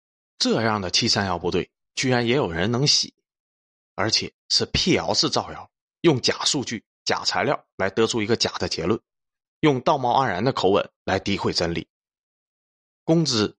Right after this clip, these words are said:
本来是个好词儿，代表知识分子的荣耀，结果后来被污名化了。没想到那群毁了工资的人又换了一身科普的皮，学了几个科学术语，就假借真理和常识的名义，打着红旗反红旗，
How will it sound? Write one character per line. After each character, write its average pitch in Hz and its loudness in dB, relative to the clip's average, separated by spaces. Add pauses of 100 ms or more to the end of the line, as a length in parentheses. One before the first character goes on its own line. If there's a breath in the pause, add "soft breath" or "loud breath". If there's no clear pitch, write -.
(160)
本 87 0
来 85 -2
是 - 0
个 82 -6
好 - -4
词 - -8
儿， 76 -20 (440)
代 123 -2
表 85 -10
知 131 2
识 117 0
分 120 2
子 - -2
的 - -4
荣 78 -6
耀， 101 -2 (640)
结 101 2
果 98 -4 (140)
后 - 0
来 90 2
被 98 -2
污 104 0
名 82 -4
化 85 -2
了。 - -20 (760)
没 107 -2
想 92 -2
到 85 -4 (360)
那 117 -2
群 110 -4
毁 - -4
了 98 0
工 127 0
资 113 4
的 104 2
人 80 -10 (220)
又 104 2
换 143 2
了 107 -4
一 101 -4
身 104 -2
科 143 2
普 - -6
的 95 0
皮， 82 -14 (340)
学 - 2
了 127 0
几 98 -4
个 87 -2
科 120 4
学 104 0
术 92 0
语， - -8 (320 soft breath)
就 127 4
假 - -2
借 110 2
真 131 0
理 123 -6
和 - -6
常 95 -2
识 90 2
的 95 2
名 82 -4
义， 90 -2 (300)
打 - 0
着 135 -2
红 117 -6
旗 101 0
反 - -6
红 - -8
旗， - -4